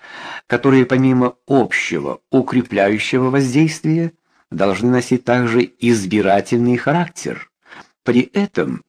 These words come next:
исключительное значение, как и при массаже, имеет правильная дозировка,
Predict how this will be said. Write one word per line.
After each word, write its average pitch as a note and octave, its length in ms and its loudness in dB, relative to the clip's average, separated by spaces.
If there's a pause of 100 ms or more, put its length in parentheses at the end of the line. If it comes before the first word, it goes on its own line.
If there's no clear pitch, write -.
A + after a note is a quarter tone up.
(100)
исключительное C3+ 920 0
значение, G#2+ 840 0 (340)
как - 320 -2
и D#3 100 4
при D3+ 180 2
массаже, C2+ 680 -2 (640)
имеет B2 540 4
правильная C#3 600 2
дозировка, B2 680 -2